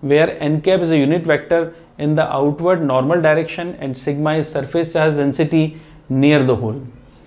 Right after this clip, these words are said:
अब एक कंडक्टर आप लो, चार्ज, होलो चार्ज कंडक्टर है। अब होलो होगा तो होलो के अंदर इलेक्ट्रिक फील्ड आपको पता है ज़ीरो होता है, ठीक है। तो आप देखो ये होलो चार्ज कंडक्टर ये हमने लिया,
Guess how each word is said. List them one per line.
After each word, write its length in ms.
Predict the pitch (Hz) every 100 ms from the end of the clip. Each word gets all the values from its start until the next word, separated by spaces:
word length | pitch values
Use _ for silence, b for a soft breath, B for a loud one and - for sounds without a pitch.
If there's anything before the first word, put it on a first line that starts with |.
| b
अब 160 | 185 202
एक 160 | 196
कंडक्टर 400 | 185 156 190 208
आप 180 | 196 160
लो, 120 | 147
चार्ज, 400 | 156 147 135 147 -
होलो 220 | 151 170 185
चार्ज 260 | 165 156
कंडक्टर 440 | 151 131 123 - 120
है। 160 | 117 - - - b b b b
अब 280 | 180 196 - - -
होलो 260 | 143 185 202
होगा 220 | 165 175
तो 340 | 175 - - -
होलो 240 | 156 196
के 100 | 196
अंदर 220 | 170 175
इलेक्ट्रिक 360 | 170 165 165 185
फील्ड 180 | 175 165
आपको 180 | 160 160
पता 200 | 156 165
है 60 |
ज़ीरो 240 | 147 160 160
होता 220 | 151 143
है, 140 | 127 - _ _ _ _
ठीक 100 | 175
है। 140 | 214 - B B B -
तो 60 |
आप 100 | 143
देखो 200 | 143 156
ये 80 | 160
होलो 300 | 143 143 156 156 -
चार्ज 220 | 147 147
कंडक्टर 420 | 147 147 143 156
ये 120 | 147
हमने 180 | 143 135
लिया, 320 | 131 131 131